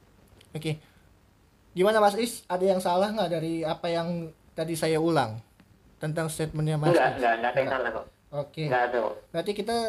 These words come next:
Speaker 1: kalau tentang transparansi kita sejalan gitu ya, Mas? <laughs>
Speaker 2: Iya.
Speaker 1: Oke. Bang Azam.
Speaker 2: Karena kita nggak
Speaker 1: Hmm.
Speaker 2: pengen,
Speaker 1: Ya.
Speaker 2: mohon maaf sebelumnya, ini kan kita sebenarnya kita nggak pengen ada yang disembunyikan kan, jadi kan ya apa ya, ibaratnya harus jelas,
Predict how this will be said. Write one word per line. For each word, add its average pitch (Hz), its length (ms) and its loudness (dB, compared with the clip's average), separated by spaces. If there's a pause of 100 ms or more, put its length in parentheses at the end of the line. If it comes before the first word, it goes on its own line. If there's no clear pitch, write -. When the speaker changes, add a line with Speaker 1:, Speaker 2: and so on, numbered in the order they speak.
(140)
Speaker 1:
kalau 180 240 2
tentang 185 300 0
transparansi 180 640 2
kita 208 160 0
sejalan 175 480 4
gitu 151 180 -6
ya, 147 120 0
Mas? 143 260 -4 (300)
<laughs> - 920 -2 (640)
Speaker 2:
Iya. 170 300 6 (260)
Speaker 1:
Oke. 170 300 -2 (400)
Bang 190 180 8
Azam. 202 380 6
Speaker 2:
Karena 220 260 0
kita 214 220 -2
nggak 175 180 2
Speaker 1:
Hmm. 185 160 0
Speaker 2:
pengen, 185 220 2 (720)
Speaker 1:
Ya. 214 240 2
Speaker 2:
mohon 160 100 -6
maaf 196 220 2
sebelumnya, 170 400 2
ini 165 80 0
kan 220 180 2
kita 214 320 2
sebenarnya 202 460 6
kita 202 160 8
nggak 151 240 8
pengen 151 240 6
ada 160 160 4
yang 143 160 8
disembunyikan 143 640 4
kan, 123 240 6
jadi 135 240 6
kan 175 100 4
ya 143 220 4 (480)
apa 151 320 4
ya, 117 240 8
ibaratnya 135 320 4
harus 147 160 0
jelas, 139 260 4